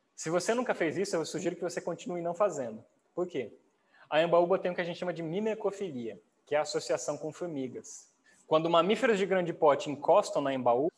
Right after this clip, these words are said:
a embaúba tende a se defender com, utilizando a interação que ela tem com essas formigas. As formigas que vão atacar esse mamífero de grande porte que tá interagindo com a embaúba.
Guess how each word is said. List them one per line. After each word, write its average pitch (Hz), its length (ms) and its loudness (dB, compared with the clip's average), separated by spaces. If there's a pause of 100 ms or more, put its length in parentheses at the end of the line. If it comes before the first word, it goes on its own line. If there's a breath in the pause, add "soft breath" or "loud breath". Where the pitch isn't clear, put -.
a 151 120 2
embaúba 175 360 4
tende 208 300 2
a 185 40 6
se 190 120 -4
defender 160 840 2
com, 220 460 0
utilizando 185 720 2
a 175 80 4
interação 196 420 2
que 165 80 -4
ela 165 120 2
tem 156 120 -6
com 151 80 -6
essas 151 220 -4
formigas. 131 580 -6
As 151 140 -2
formigas 175 340 2
que 202 120 -2
vão 196 120 2
atacar 190 360 4
esse 143 160 -6
mamífero 151 400 -4
de 139 80 -4
grande 147 240 -4
porte 131 320 0
que - 60 -18
tá 156 100 -2
interagindo 143 480 -2
com 143 140 -8
a 143 40 -4
embaúba. 139 480 -4